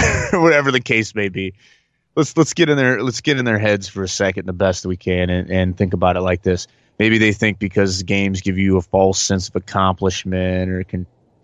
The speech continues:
can transport you to an, an alternate reality where you get to be this thing in an M M O that you're not in real life. And,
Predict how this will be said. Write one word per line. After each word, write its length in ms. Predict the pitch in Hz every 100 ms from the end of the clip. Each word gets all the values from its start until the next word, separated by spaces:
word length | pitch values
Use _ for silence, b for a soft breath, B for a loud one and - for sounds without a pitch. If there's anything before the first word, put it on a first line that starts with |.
| -
can 340 | - 101 92 87
transport 760 | - 104 98 92 - 101 95
you 160 | 98 98
to 280 | 95 95 95
an, 320 | 92 92 92
an 180 | 95 95
alternate 480 | 95 95 98 95 87
reality 640 | 92 92 95 95 92 92
where 120 | 92
you 120 | 92
get 160 | 92 92
to 60 |
be 220 | 87 98 92
this 220 | 92 -
thing 360 | - 95 95
in 80 | 92
an 120 | 92
M 120 | 92 92
M 140 | 92
O 240 | 92 95 95
that 100 | 95
you're 140 | 95
not 240 | 92 92
in 100 | 92
real 200 | 92 92
life. 420 | 92 92 90 92 -
And, 220 | 92